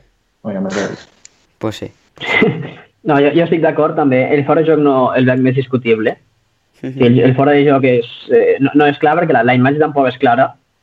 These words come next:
Speaker 3: i no podem dir, jo crec, que, que ho sigui o no. I la falta, és cla-, jo, per mi és claríssima.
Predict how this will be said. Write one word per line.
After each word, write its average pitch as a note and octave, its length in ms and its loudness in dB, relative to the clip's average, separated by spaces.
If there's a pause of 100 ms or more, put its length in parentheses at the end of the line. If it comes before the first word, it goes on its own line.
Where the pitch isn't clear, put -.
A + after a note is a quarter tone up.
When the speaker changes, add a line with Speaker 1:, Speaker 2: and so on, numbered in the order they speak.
Speaker 3:
i C#3 40 -2
no C#3 120 2
podem C#3+ 240 4
dir, C3+ 520 4
jo C#3+ 200 0
crec, C3+ 240 -2
que, C3 220 0
que - 100 0
ho B2 60 2
sigui B2+ 280 2
o A2 60 -6
no. A#2+ 120 -2 (1120)
I E3 220 2
la C3+ 120 2
falta, C3+ 220 0
és D3+ 60 -6
cla-, C3 160 0
jo, C3 200 2
per B2+ 120 0
mi C3 100 2
és C3 100 -4
claríssima. C#3 500 -2